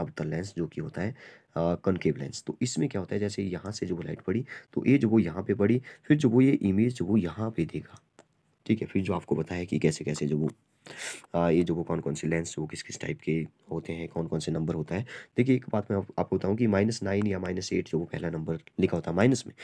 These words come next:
अगर माइनस में जितना बड़ा नंबर होता है, इसका मतलब है उतना ही उसको जो वो ज़्यादा प्रॉब्लम है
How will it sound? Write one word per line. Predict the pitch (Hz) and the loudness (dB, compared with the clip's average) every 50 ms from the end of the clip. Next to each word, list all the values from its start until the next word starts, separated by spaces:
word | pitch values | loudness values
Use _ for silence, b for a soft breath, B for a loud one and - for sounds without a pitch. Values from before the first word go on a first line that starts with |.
| B B B B B - | B B B B B 2
अगर | 107 113 | 4 4
माइनस | 107 98 98 104 131 156 165 | 6 6 6 4 4 4 4
में | 143 131 | 2 4
जितना | 127 131 127 127 127 120 | 4 2 0 2 0 0
बड़ा | 117 120 120 | 2 0 2
नंबर | 117 117 113 120 113 | 0 2 2 0 0
होता | 107 - 110 107 | 0 0 0 0
है, | 117 123 | 0 0
इसका | - - - - - 101 | -2 -4 -8 -6 -6 -6
मतलब | 101 95 101 98 | -6 -4 -2 -2
है | 101 107 | -2 -2
उतना | - 92 95 - 107 110 | -2 -4 -4 -2 0 0
ही | 98 95 | 0 0
उसको | 92 87 - - - | -2 -6 -4 -4 -2
जो | 85 82 | -2 0
वो | 76 92 | 0 0
ज़्यादा | 87 - 80 82 87 | 2 2 0 0 -2
प्रॉब्लम | 98 - - 80 80 85 82 80 95 | -2 -2 -4 -2 -2 -2 -2 -2 -2
है | - | -4